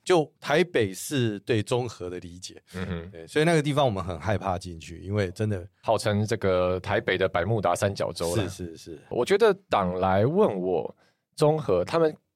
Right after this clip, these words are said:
Speaker 2: 看重的应该是，因为这是我的对手啦，我的对手是
Speaker 1: 对。
Speaker 2: 国民党前立委张庆忠的儿子，哦，他的公子。那张庆忠其实就是那时候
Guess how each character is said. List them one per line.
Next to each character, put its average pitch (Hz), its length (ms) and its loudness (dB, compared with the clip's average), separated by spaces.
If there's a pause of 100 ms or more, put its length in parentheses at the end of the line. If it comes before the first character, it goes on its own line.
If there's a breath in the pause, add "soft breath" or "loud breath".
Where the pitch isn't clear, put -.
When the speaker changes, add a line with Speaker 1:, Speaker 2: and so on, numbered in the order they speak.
Speaker 2:
看 131 280 0
重 120 160 2
的 92 140 2
应 110 160 -4
该 110 160 2
是， 113 160 -2
因 117 80 2
为 120 40 4
这 120 120 -2
是 131 100 -2
我 85 80 -4
的 - 80 -8
对 95 260 0
手 - 220 -10 (120)
啦， - 80 -20 (100)
我 110 100 -6
的 127 80 0
对 202 180 4
手 113 240 0
是 107 460 0
Speaker 1:
对。 - 160 -14
Speaker 2:
国 123 100 0
民 147 140 -2
党 120 160 -2
前 95 240 -4
立 139 100 0
委 87 140 0
张 131 240 0
庆 107 160 -6
忠 101 160 -4
的 - 180 -6
儿 90 220 -6
子， - 260 -12 (340)
哦， 87 120 -8
他 117 140 -2
的 98 100 -2
公 101 240 -2
子。 - 240 -12 (360 loud breath)
那 175 100 2
张 175 180 2
庆 165 160 0
忠 131 220 2
其 110 140 -6
实 95 120 -4
就 101 140 0
是 98 80 -2
那 110 100 2
时 - 220 -4
候 92 320 -2